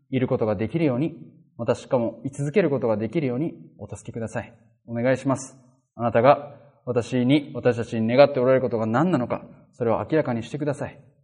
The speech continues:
お願いします。そしてその、えー、ところに足を進めて信仰の冒険ができますように、私たちの信仰も励ましてください。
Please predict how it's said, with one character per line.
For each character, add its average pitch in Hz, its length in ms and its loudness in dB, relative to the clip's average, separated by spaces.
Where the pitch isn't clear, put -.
お 123 60 -10
願 123 220 2
い - 20 2
し 139 100 -6
ま 131 100 0
す。 - 220 -14
そ 117 80 -12
し - 60 -18
て 123 80 -6
そ 127 160 -2
の、 - 640 4
え 127 100 4
ー、 120 60 2
と 127 80 0
こ 151 100 8
ろ 147 100 10
に 123 140 2
足 - 240 -6
を 123 60 2
進 110 300 -6
め 135 80 0
て 147 320 2
信 127 260 -6
仰 127 140 -4
の 120 100 0
冒 123 200 -2
険 131 160 -2
が 127 100 0
で 113 140 -4
き 160 100 -10
ま 202 80 -4
す 202 120 -10
よ 120 60 -6
う 113 60 -6
に、 95 80 -12
私 117 240 -4
た 110 60 -12
ち 120 80 -6
の 113 80 -2
信 156 240 -4
仰 175 160 2
も - 480 -2
励 113 160 -4
ま 110 80 -2
し - 60 -12
て 110 100 -8
く 107 40 -8
だ 98 80 -8
さ - 140 -16
い。 - 80 -20